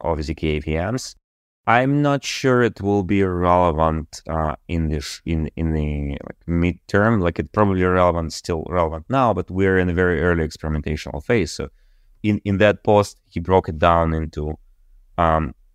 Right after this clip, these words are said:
essentially degrees of closeness to the original Ethereum specification. Like,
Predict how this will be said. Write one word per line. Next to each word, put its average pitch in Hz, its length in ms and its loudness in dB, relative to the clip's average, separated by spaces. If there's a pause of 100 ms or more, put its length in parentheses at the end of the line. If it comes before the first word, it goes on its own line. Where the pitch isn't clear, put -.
(140)
essentially 117 500 0
degrees 104 800 -4 (440)
of - 180 -8
closeness 107 960 0
to 92 160 -2
the 90 140 2
original 87 480 0
Ethereum 78 340 -2
specification. - 800 -16
Like, - 160 -16